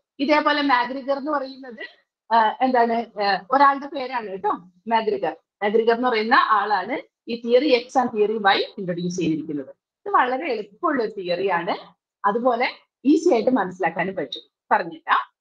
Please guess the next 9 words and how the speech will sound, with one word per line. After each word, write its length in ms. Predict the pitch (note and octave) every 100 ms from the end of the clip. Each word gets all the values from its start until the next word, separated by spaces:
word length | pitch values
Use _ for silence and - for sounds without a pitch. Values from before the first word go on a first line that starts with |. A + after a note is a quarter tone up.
| _ _ _ -
അതായത് 300 | G#4 D#4+ G#3+ D4
ഈ 20 | G4+ F#4+
theory 260 | D4+ C4+ C4
പറയുന്നത് 320 | G3+ G3 G3+
എന്താണെന്നറിയോ? 480 | F3 F3 E3 C3+ G3 B5 - _ _ - F4
ആളുകള് 540 | G4 A4 B4 F4+ F#3 A#3 - _ _ _ A3
രണ്ട് 320 | A3+ C#4+ G4+ F#4
തരത്തിലുണ്ട്. 640 | A3 G3 G3+ E3 D3 - F#3 - _ _ _ _ A#3+
ഓക്കെ, 180 | G4+